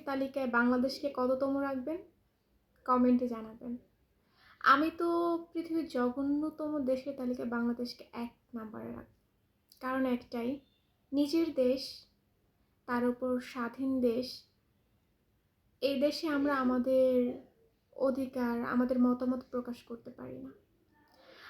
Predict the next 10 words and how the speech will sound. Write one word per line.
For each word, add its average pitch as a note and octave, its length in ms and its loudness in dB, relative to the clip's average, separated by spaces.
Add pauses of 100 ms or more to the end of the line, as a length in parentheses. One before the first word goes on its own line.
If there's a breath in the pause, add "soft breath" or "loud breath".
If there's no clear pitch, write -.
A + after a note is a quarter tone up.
আমাদের C4+ 380 2
অধিকার, C#4 540 0
আমাদের C4 320 0
মতামত C4 420 0
প্রকাশ C4+ 320 -2
করতে C#4+ 400 -6
গেলে D#4 320 -2 (280)
হয় C4 240 4
আমরা C#4+ 280 2
দোষী, D#4 380 -2